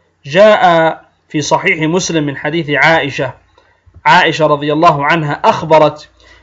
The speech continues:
أنه في أول الأمر كان يحرم عشر رضعات، قالت عائشة: "ثم نسخن بخمس معلومات يحرمن"، فتوفي النبي عليه الصلاة والسلام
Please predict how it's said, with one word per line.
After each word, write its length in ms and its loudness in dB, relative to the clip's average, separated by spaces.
أنه 320 -4
في 140 0
أول 360 2
الأمر 380 0
كان 680 2
يحرم 540 -2
عشر 480 2
رضعات، 600 2
قالت 400 4
عائشة: 540 -2
"ثم 520 -4
نسخن 760 0
بخمس 600 -2
معلومات 1040 2
يحرمن"، 680 0
فتوفي 560 -2
النبي 280 0
عليه 260 0
الصلاة 400 0
والسلام 580 -2